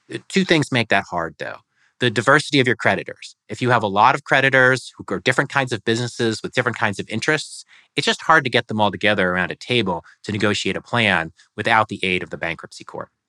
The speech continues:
And then second, it's what kind of problems the company has. If a company's problems are mostly operational, if its business model is broken, if its products just aren't very good,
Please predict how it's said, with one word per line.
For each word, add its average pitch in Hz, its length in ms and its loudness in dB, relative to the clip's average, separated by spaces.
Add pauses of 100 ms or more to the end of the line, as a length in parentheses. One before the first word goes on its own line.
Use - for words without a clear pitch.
(100)
And 143 100 0
then 147 220 2
second, 226 380 0 (300)
it's 147 220 -2 (100)
what 254 120 6
kind 240 140 2
of 147 80 -2
problems 160 380 6
the - 100 -4
company - 360 -12
has. - 380 -14 (380)
If 156 40 0
a 175 60 4
company's 254 300 2
problems 165 440 6
are 123 60 2
mostly 120 260 -2
operational, 104 760 0
if 92 80 -8
its - 80 -14 (100)
business 101 320 -6
model 147 280 6
is 139 120 -2
broken, 143 500 2 (160)
if - 80 -12
its - 140 -10
products 131 500 2
just - 200 -4
aren't 127 160 -2
very 131 180 -2
good, 131 380 0